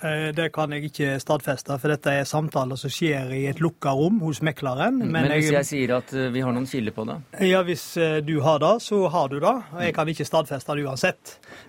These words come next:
Speaker 1: Så du klarer ikke å lokke meg ut på det. Men jeg har også registrert at jeg har sagt det. Men jeg har lyst til å si, media sin analyse her er veldig god. Jeg synes han treffer veldig bra. Og det er et helt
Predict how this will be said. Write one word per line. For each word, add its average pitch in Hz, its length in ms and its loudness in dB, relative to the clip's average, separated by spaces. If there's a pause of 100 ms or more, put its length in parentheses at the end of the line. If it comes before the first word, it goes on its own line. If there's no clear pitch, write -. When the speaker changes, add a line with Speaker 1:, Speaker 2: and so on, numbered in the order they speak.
(120)
Speaker 1:
Så 160 280 -2
du 151 100 -2
klarer 165 220 2
ikke 151 120 -2
å 147 100 0
lokke 156 160 -4
meg 139 160 0
ut 143 140 0
på 135 100 -6
det. 127 320 -6 (160)
Men 170 100 2
jeg 170 140 2
har 165 120 4
også 170 180 0
registrert 147 560 -2
at 135 120 -8
jeg 151 100 -4
har 147 60 -2
sagt - 260 -4
det. 143 220 0 (280)
Men 165 100 2
jeg 175 100 4
har 190 80 4
lyst - 80 -4
til 160 100 -2
å - 20 -4
si, 143 260 2
media 156 440 -2
sin 147 400 -6
analyse 156 560 -2
her 180 240 0
er 156 440 0
veldig 151 260 -2
god. 196 140 -4 (260)
Jeg 160 200 -4
synes 165 260 -6
han 147 300 -2
treffer 139 720 -4
veldig 147 260 -2
bra. 202 180 2 (400)
Og 151 80 -6
det 196 140 0
er 170 220 2
et 190 100 -6
helt 208 380 -2